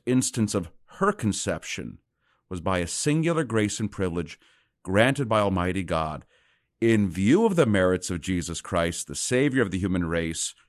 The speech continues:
to be preserved free from all stain of original sin. Now, that's a mouthful,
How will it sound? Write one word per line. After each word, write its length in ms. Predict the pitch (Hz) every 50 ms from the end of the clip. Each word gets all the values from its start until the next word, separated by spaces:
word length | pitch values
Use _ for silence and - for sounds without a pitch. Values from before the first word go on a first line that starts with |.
| _ -
to 40 | 98 80
be 120 | 87 87
preserved 560 | - - - 92 85 78 92 101 98 90 78
free 300 | - - - - 104 104
from 220 | 101 - 107 98 -
all 160 | - 87 85
stain 460 | 85 - - - - 92 90 90 87
of 100 | 90 76
original 480 | 87 85 82 82 85 - - 87 80 80
sin. 440 | 78 - - - 85 65 57 52 - _ _ _ _ _ _ _ _ _ _ _ _ _ _ _ _ _ -
Now, 340 | 90 92 87 78 60 - - _ _ _ _ _ -
that's 180 | 82 85 -
a 60 | 110
mouthful, 520 | 104 107 113 123 131 - - 165 165 170